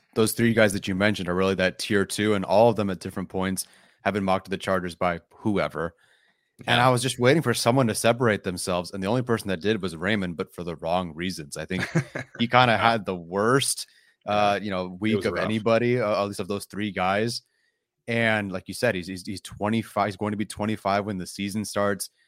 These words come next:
Speaker 1: He's from Austria, I believe, and is, is in his second year. He's had learned the position for two years. There's a lot of tools there, and Daniel Jeremiah likes him a lot, but this is an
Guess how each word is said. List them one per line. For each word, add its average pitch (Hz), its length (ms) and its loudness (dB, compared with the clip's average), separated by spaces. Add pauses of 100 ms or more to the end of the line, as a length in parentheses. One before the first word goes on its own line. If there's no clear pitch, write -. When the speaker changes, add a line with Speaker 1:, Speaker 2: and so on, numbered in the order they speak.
(220)
Speaker 1:
He's 82 160 -18
from 98 460 0
Austria, 104 500 0
I 104 40 0
believe, 98 340 -4
and 87 120 -8
is, 80 140 -14
is 87 100 -10
in 90 80 -8
his - 300 -10
second 95 440 -4
year. 95 180 -2
He's 95 140 -8 (160)
had 95 220 -4
learned 104 160 0
the 107 60 -2
position 92 320 -6
for 87 80 -8
two 101 240 -4
years. 98 400 0 (480)
There's 156 120 0
a 156 40 0
lot 170 140 10
of 123 80 4
tools 170 360 4
there, 113 220 4
and 104 80 -4
Daniel 120 220 2
Jeremiah 113 440 2
likes 107 260 -2
him 104 100 -6
a 85 60 -8
lot, 104 440 2
but 92 240 -4 (560)
this 143 160 -6
is 143 100 -4
an 117 100 0